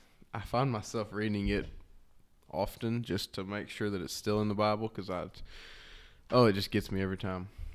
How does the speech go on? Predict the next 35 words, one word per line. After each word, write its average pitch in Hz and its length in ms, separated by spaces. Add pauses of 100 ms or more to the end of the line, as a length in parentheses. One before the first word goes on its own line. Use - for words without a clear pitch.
So, 120 380
uh, 110 300 (1080)
you're 127 100
gonna 135 400 (380)
find 117 280
it 101 180
in 95 280
Second - 380
Samuel 95 560 (560)
chapter - 320
eighteen. 92 480 (880)
And 98 440
you 98 60
got 110 400
King 135 280
David. 117 480 (260)
Everybody 101 320
knows 98 240
about 101 480
King 104 260
David. 95 400 (720)
And 101 300
his 104 180
son, 120 720 (400)
I'm 107 80
gonna 110 160
try 101 220
to 101 40
say 98 200
his 95 120
name 92 220
correctly. 92 360
I 92 40
think 113 180
it's - 240